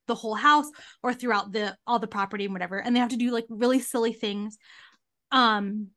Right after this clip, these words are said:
and then at the end of all the filming of those tasks, they go to the studio and you watch videos of, of all of the contestants competing in the task.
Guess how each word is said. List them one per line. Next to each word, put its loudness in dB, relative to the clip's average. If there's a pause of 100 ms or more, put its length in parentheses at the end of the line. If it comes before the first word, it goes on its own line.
(720)
and 4
then 2
at -2
the -2 (100)
end 2 (540)
of 2
all 4
the -2
filming -2
of -6
those -2
tasks, -2
they 0
go 2
to -4
the -4
studio -2 (360)
and 4
you 4
watch 0
videos 0
of, -8 (280)
of -2 (180)
all 4
of -4
the -2
contestants -4
competing -4
in -4
the -4
task. -12